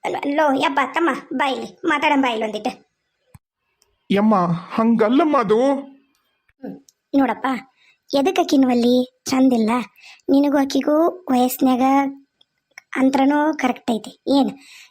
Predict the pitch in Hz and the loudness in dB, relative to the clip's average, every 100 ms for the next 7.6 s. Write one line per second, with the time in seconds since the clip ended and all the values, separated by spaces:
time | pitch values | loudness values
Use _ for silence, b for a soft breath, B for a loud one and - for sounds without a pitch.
0 | - 254 247 233 254 247 262 247 247 240 | -2 0 0 0 -2 -2 0 0 -2 -2
1 | 247 247 247 247 285 277 240 233 214 214 | 0 0 0 2 2 2 2 0 -2 -4
2 | - 226 233 240 240 294 415 - B B | -4 -4 -2 -2 0 0 0 -4 B B
3 | B - 269 - - 233 226 220 220 269 | B -8 -4 -4 -4 -6 -4 -4 -2 -4
4 | 294 311 339 262 233 214 240 254 226 226 | -4 -6 -4 -4 -4 -6 -6 -6 -4 -4
5 | 226 220 214 214 B B B B 247 254 | -6 -8 -8 -10 B B B B -2 2
6 | 277 233 214 208 - - 220 - 277 226 | 2 2 -2 -6 -10 -10 -8 -6 -4 -4
7 | 208 311 294 - 226 226 | 0 2 2 0 -4 -8